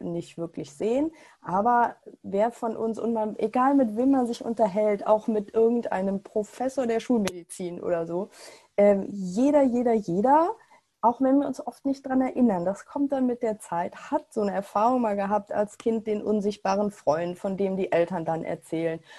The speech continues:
Oder man muss sich jedes Baby, also ich kenn kein Baby, was nicht, was nicht auf was zeigt und lächelt, was nicht da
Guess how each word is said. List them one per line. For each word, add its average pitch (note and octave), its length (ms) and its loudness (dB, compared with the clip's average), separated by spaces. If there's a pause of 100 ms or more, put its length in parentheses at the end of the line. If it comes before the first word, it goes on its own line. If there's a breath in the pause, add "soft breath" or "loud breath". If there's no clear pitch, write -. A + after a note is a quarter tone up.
(160 loud breath)
Oder A#3 280 6
man G#3+ 300 0
muss A#3+ 140 -2
sich A#3+ 200 -6
jedes C#4 320 -2
Baby, F3+ 340 -4
also G#3+ 140 0
ich A3 100 -8
kenn A3 180 -2
kein A#3+ 320 0
Baby, B3 360 2
was G#3+ 220 2
nicht, A#3+ 360 0 (320 soft breath)
was A3 220 0
nicht B3 460 0 (140)
auf G#3 240 4
was A#3+ 260 2
zeigt A3 340 0
und A#3 160 -2
lächelt, C#4+ 520 4
was G3+ 180 2 (180)
nicht A3 380 0
da D4 260 0